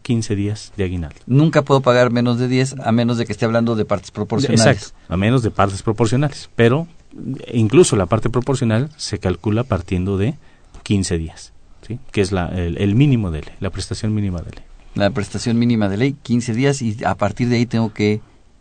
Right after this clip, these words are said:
Speaker 2: arrancar.
Speaker 1: Así es. Puede ir incrementando conforme a la antigüedad, pero eso ya es una prestación particular que va a dar el
Speaker 2: Que va a
Speaker 1: patrón.
Speaker 2: dar esa empresa.
Speaker 1: Así es, es exclusiva de esa empresa y no aplica a ningún otro patrón,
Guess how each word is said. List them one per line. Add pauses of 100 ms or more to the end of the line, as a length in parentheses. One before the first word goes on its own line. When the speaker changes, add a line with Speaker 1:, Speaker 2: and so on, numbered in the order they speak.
(120)
Speaker 2:
arrancar.
Speaker 1:
Así
es. (200)
Puede
ir
incrementando
conforme
a
la
antigüedad,
pero
eso
ya
es
una
prestación
particular
que
va
a
dar
el
Speaker 2:
Que
va
a
Speaker 1:
patrón.
Speaker 2:
dar
esa
empresa.
Speaker 1:
Así
es,
es
exclusiva
de
esa
empresa (400)
y (100)
no
aplica
a
ningún
otro
patrón,